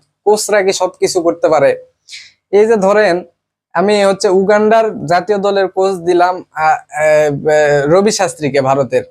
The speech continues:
বিখ্যাত কোচ। তাকে দিয়ে যদি ইন্ডিয়ার সাথে উগান্ডার ম্যাচ খেলায়, টানা দশটা ম্যাচ খেলাইলাম, উগান্ডার ক্ষমতা আছে আর ওই রবি শাস্ত্রীর ক্ষমতা আছে, যতই বুদ্ধি করুক না কেন, ভারতকে হারাবে?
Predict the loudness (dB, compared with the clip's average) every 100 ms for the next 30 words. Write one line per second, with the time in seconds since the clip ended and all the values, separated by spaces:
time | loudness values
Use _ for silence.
0 | _ -4 -4 -2 -4 -2 -2 -2 -4 -8
1 | _ _ _ _ _ _ -2 0 0 -2
2 | 0 2 2 0 -2 -2 0 0 -2 -4
3 | -4 -2 0 0 -2 -2 -2 -4 -4 -4
4 | -2 0 0 0 0 -2 -2 -2 -2 -4
5 | -2 0 0 -2 -6 _ _ _ -4 0
6 | 0 2 0 0 -2 0 2 0 0 -2
7 | -2 0 0 2 0 -2 -8 -6 0 0
8 | -2 -6 -4 -6 -2 -2 0 0 0 -2
9 | -4 -2 -2 0 0 -2 -2 0 0 0
10 | -2 -2 -4 -8 _ _ _ -6 -4 0
11 | 0 0 -2 0 0 0 -4 _